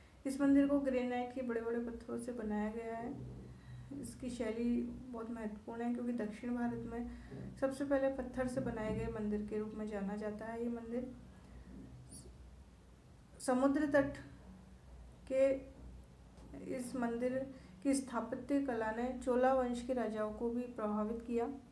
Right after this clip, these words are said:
जिनके वंश ने पल्लव राजाओं के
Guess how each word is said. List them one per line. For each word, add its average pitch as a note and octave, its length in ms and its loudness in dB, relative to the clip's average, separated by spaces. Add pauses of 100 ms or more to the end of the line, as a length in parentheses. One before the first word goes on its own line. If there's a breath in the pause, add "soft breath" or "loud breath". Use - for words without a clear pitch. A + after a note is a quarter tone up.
(160)
जिनके A#3+ 480 4
वंश A3+ 400 0
ने A#3 300 0 (1120 loud breath)
पल्लव B3+ 400 6
राजाओं A3+ 480 4
के B3+ 320 0